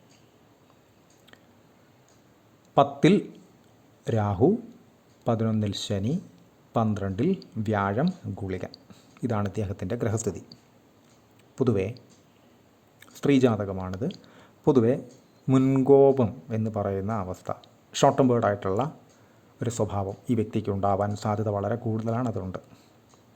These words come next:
ചിങ്ങലഗ്നം, ലഗ്നാധിപനായിട്ടുള്ള ഗ്രഹം സൂര്യൻ അഞ്ചിൽ നിൽക്കുന്നു. അവിടേക്ക് ശനിയുടെ, ശത്രുവായ ശനിയുടെ ഏഴാമത്തെ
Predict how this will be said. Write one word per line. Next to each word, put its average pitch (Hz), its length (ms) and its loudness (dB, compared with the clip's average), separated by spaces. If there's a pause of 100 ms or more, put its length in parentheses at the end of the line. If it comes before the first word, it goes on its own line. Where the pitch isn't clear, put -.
(260)
ചിങ്ങലഗ്നം, 117 540 0 (1300)
ലഗ്നാധിപനായിട്ടുള്ള 117 840 2
ഗ്രഹം 117 280 0
സൂര്യൻ 123 380 2
അഞ്ചിൽ 139 340 4
നിൽക്കുന്നു. 101 340 -6 (320)
അവിടേക്ക് 104 400 4 (1300)
ശനിയുടെ, 131 420 4 (280)
ശത്രുവായ 113 440 2 (160)
ശനിയുടെ 117 440 4 (840)
ഏഴാമത്തെ 107 420 -2